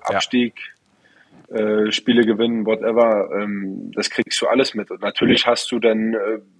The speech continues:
irgendwo den Hintergedanken und die Hoffnung, dass das, äh,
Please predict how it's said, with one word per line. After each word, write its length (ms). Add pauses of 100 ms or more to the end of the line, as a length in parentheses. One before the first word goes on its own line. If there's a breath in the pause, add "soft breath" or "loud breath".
(160)
irgendwo 760
den 200
Hintergedanken 720
und 160
die 80
Hoffnung, 460
dass 220
das, 360 (840 loud breath)
äh, 40